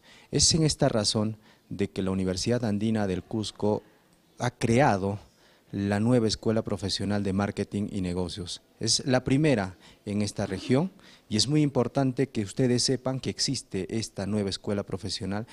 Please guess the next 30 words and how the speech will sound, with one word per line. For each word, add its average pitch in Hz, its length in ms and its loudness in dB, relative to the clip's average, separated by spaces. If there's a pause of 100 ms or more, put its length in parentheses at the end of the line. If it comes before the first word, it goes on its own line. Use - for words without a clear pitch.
(220)
ya 107 120 0
que 117 100 -2
es 120 100 0
una 123 160 4
nueva 147 260 8
herramienta 120 520 0
que 107 100 -4
el 98 100 -4
mundo 117 400 0 (200)
está 104 220 -4
utilizando. 87 760 -4
En 113 200 0
otras 120 360 -2
realidades 101 720 -2
internacionales 101 960 -6 (260)
se - 140 -10
está - 180 -4
usando 107 460 0
esta 101 200 -6
herramienta 107 680 -4 (280)
con 101 240 -2
mucha 123 260 0
dinámica. 87 600 -6 (400)
Los 101 200 0
invito 147 520 4 (320)
muy 117 160 0
cordialmente 117 880 0 (260)
a 101 140 -6
que 95 400 -2
vengan 120 640 2